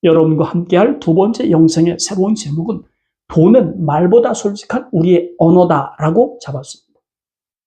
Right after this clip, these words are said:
이 돈의 언어를 제대로 이해하고 사용하는 것이야말로 인간관계를 재정의하고 삶을 더 풍요롭게 만드는 결정적인 열쇠가 될 수 있으니까요.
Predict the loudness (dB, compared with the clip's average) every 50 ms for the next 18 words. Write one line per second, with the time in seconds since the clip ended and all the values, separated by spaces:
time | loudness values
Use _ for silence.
0 | _ _ 0 0 2 4 4 4 4 4 2 2 2 2 2 2 2 0 -2 -2
1 | -4 -4 -2 -2 -2 -2 -2 -4 -4 -4 -4 -6 -8 -8 -10 -10 -10 -10 -8 -8
2 | -4 -2 -2 -2 -2 -2 -2 -2 -2 0 0 0 -2 -2 -4 -6 -10 _ _ _
3 | _ _ _ _ _ _ 2 4 4 4 4 4 2 2 2 2 2 2 0 0
4 | 0 -2 -2 0 2 2 2 0 -2 -8 -12 -14 -18 -20 _ _ _ _ _ _
5 | _ -10 -6 -4 -2 0 0 2 2 0 0 -2 -4 -6 -8 -10 -6 -2 -2 0
6 | 0 0 0 0 0 2 2 2 4 4 4 4 2 0 -4 -14 _ _ _ _
7 | _ -6 -2 0 0 0 0 2 2 2 2 2 0 0 0 0 2 2 2 0
8 | 0 -2 -4 -4 -4 -6 -8 -10 -14 _ -8 -6 -6 -6 -6 -8 -8 -6 -4 -6
9 | -6 -6 -6 -10 -12